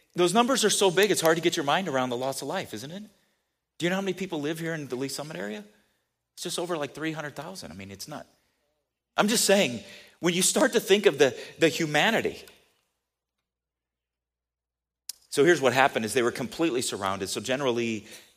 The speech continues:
decided to surrender because this was it. This was a last stand for them, and they were done.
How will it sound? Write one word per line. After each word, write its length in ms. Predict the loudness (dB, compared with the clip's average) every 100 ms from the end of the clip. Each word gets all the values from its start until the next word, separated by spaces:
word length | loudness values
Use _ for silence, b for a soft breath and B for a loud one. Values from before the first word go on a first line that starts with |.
| B _
decided 640 | -4 -2 0 0 0 -2 -4
to 200 | -8 -4
surrender 580 | -4 -2 -4 -4 -6
because 640 | -6 -8 -6 -6 -6 -10 b b b _
this 160 | -4 -2
was 140 | -2
it. 180 | -4 -4
This 160 | -6
was 100 | -6
a 40 | -4
last 260 | -2 -2 -4
stand 240 | -6 -8
for 120 | -8
them, 220 | -8 -10
and 80 | -10
they 80 | -10
were 80 | -10
done. 220 | -10 -14